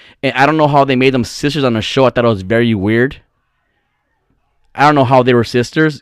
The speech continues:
Google Family Ties. But Mallory was kinda cute, so I Googled her. I go, "You know what?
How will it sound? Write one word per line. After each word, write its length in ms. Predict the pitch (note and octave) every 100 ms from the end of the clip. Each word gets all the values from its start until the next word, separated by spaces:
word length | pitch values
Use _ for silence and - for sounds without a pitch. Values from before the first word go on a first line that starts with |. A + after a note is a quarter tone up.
| A2
Google 240 | C3 C3+
Family 300 | - B2+ B2
Ties. 500 | A#2 C3 C3 G3+ - _ _ _ _ _ _ _ -
But 160 | D#3 D3+
Mallory 320 | F3+ C4 C#4+
was 160 | B3
kinda 240 | - G3+ D3
cute, 340 | - D3 G2
so 140 | - C3+
I 100 | B2
Googled 440 | A2 F#3+ G#3+ C#3+
her. 120 | C#3
I 60 | C#3+
go, 100 | D#3+
"You 120 | G#3
know 60 | A#3+
what? 320 | D#4 D4+